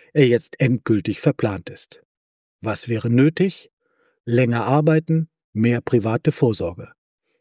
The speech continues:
Aber Demokratie auf Valium verträgt keine Wahrheit. Sie lebt von der Inszenierung, dass man alles haben kann.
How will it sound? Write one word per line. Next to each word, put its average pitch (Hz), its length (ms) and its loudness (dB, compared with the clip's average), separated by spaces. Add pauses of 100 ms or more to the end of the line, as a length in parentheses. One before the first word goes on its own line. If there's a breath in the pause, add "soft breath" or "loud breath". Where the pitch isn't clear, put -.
(240)
Aber 131 360 2 (420)
Demokratie 131 720 2
auf 117 240 -6
Valium 131 640 4
verträgt - 580 0
keine 104 280 -4
Wahrheit. 95 460 -10 (320)
Sie 110 240 -2
lebt 156 400 4 (200)
von - 160 2
der 156 100 8
Inszenierung, 143 800 2 (220)
dass - 200 -6
man 113 200 -4
alles 135 380 2
haben 101 260 -2
kann. 92 280 -12